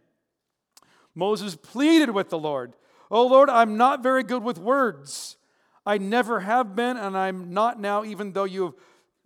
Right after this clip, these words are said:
to me s-, tongue t-, I can't talk. I'm supposed to go and appear before the court of Pharaoh. How in the world have you put me in this?" He goes, "I'm not eloquent enough, smart enough,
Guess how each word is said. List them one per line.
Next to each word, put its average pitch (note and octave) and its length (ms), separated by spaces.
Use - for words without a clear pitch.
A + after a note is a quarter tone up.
to A3+ 180
me G#3+ 300
s-, - 160
tongue G#3 340
t-, - 100
I A3+ 80
can't B3+ 320
talk. G#3+ 380
I'm A3+ 140
supposed A3 180
to A3+ 60
go B3 260
and G#3+ 140
appear A3 300
before A3+ 300
the G#3+ 100
court C4 340
of G#3+ 140
Pharaoh. A3 520
How C4+ 260
in A#3 160
the A3 80
world G#3 680
have F3 140
you F#3 80
put G#3 240
me G#3 80
in G3+ 60
this?" F#3+ 140
He F#3+ 60
goes, G#3+ 120
"I'm F#3+ 180
not G#3 260
eloquent A3 360
enough, G#3 300
smart G#3 400
enough, F#3+ 380